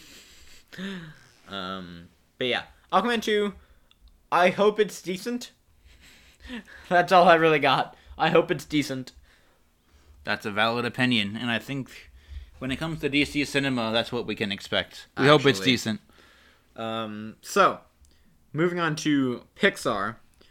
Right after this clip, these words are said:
Speaker 1: we have Turning Red the week after Batman, which isn't coming out in theaters, and it's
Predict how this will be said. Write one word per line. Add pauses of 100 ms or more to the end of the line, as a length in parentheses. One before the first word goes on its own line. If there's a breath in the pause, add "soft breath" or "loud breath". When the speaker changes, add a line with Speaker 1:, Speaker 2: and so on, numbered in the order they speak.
(160 soft breath)
Speaker 1:
we
have
Turning
Red
the
week
after
Batman, (200 soft breath)
which
isn't
coming
out
in
theaters,
and
it's